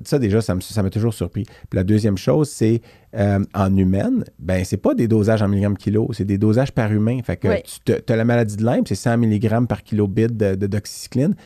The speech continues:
Speaker 1: que tu pèses trois cent cinquante livres ou que tu pèses cent deux livres. Euh, fait que là, l'humain qui pèse trois fois plus que l'autre prend la même dose.
Speaker 2: Ouais.
Speaker 1: Puis il y a plus de gras, la distri-, la distribution. C'est impossible que la pharmacologie soit la même, là, sur ces deux patients-là.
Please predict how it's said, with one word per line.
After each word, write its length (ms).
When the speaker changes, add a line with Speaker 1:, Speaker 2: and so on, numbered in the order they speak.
Speaker 1:
que 80
tu 140
pèses 300
trois 260
cent 160
cinquante 400
livres 300
ou 60
que 80
tu 60
pèses 200
cent 280
deux 180
livres. 320
Euh, 320
fait 120
que 60
là, 120
l'humain 380
qui 60
pèse 220
trois 220
fois 180
plus 180
que 60
l'autre 200
prend 140
la 100
même 400
dose. 360
Speaker 2:
Ouais. 300
Speaker 1:
Puis 120
il 20
y 40
a 40
plus 320
de 120
gras, 280
la 120
distri-, 300
la 120
distribution. 440
C'est 260
impossible 520
que 100
la 100
pharmacologie 580
soit 160
la 120
même, 240
là, 60
sur 160
ces 120
deux 120
patients-là. 460